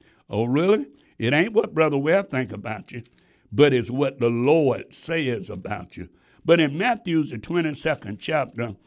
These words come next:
and around the, uh, uh, I know I had, uh, read it, but I wanna, uh, come back to that. And I wanna come back to it. And he said unto them, "Friend,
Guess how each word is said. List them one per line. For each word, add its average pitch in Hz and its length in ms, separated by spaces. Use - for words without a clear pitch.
and 135 140
around 156 520
the, 131 260
uh, 113 420
uh, 107 400
I 135 180
know 127 360
I 107 300
had, 143 220
uh, 113 140
read 117 460
it, 107 100
but 113 100
I 117 60
wanna, 131 480
uh, 113 520
come 139 260
back 143 300
to 147 160
that. 92 280
And 120 100
I 127 40
wanna 123 280
come 127 220
back 113 220
to 113 100
it. 107 120
And 117 140
he 123 100
said 170 460
unto 123 300
them, 127 300
"Friend, 147 460